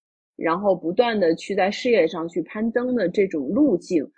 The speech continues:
到三十五岁的时候，有一部分朋友可能会遇到瓶颈，然后那这个就是所谓的微，微小一点呢，可能是我原来上升的这个斜率没有了；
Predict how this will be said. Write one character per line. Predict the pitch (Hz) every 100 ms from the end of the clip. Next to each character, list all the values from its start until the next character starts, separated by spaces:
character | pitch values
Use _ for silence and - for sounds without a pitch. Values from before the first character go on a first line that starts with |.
| - - -
到 | 220
三 | 202 240
十 | 240
五 | 208 156
岁 | - 233
的 | 190
时 | 175 127
候， | 151 151 147
有 | 147 139
一 |
部 | - 247
分 | - 175 156
朋 | 156 156
友 | 208 208
可 | 156
能 | 104 139
会 | - 226 185
遇 | 165 208 -
到 | 180 151
瓶 | - - 143
颈， | 156 247 - _ _ -
然 | 175
后 | 202 208
那 | 202 240 220
这 | 226 214
个 | 190
就 | 190 190
是 | 175
所 | 175 -
谓 | 170 196
的 | 170
微， | 220 262 - _ _
微 | 190 247
小 | 269 - 120
一 | 208 254
点 | 220 175
呢， | 170
可 | 175
能 | 160 170
是 | 202 214
我 | 190 151
原 | 147 147
来 | 180
上 | 214 233
升 | 214 226
的 | 220
这 | 202 208
个 | 165 156
斜 | - 147
率 | 170 277 214
没 | 151 151
有 | 190
了； | - 73